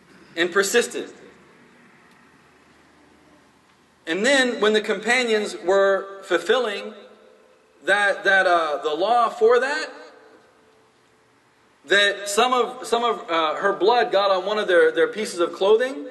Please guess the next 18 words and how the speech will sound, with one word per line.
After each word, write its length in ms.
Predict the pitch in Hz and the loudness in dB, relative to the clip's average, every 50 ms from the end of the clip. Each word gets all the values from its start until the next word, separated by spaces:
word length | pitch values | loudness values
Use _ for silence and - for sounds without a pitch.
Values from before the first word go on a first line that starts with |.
| - - - - - - - - | -16 -20 -20 -20 -20 -14 -6 0
and, 320 | 170 185 190 185 180 180 | 0 2 2 0 -2 -4
and 320 | 170 175 190 185 185 175 | -2 0 0 0 0 -2
one 120 | 180 208 220 | -2 0 0
of 100 | 220 214 | 0 0
the, 140 | 185 190 190 | 0 -2 -2
the 260 | - - 147 165 160 | -4 -4 -2 -2 0
companion 380 | 156 180 165 165 214 226 220 | 0 -2 -2 0 0 0 2
that 80 | 202 190 | 0 0
got 160 | 175 208 202 | 0 0 0
on 60 | 196 | 0
his 100 | 185 175 | 0 -2
clothing 320 | - - 226 226 226 220 196 | 0 0 2 2 2 0 0
was, 200 | 190 180 180 170 | 0 -2 0 2
like, 180 | 185 170 170 | 2 0 0
said 240 | - - 220 220 208 | 2 2 2 2 2
some 180 | - 185 165 170 | 0 -4 -6 -4
nasty 360 | 190 190 208 202 - - 180 | -4 -4 -4 -4 -6 -8 -10
things 520 | - - 202 202 185 165 139 131 - - | -6 -6 -4 -4 -4 -6 -6 -8 -12 -14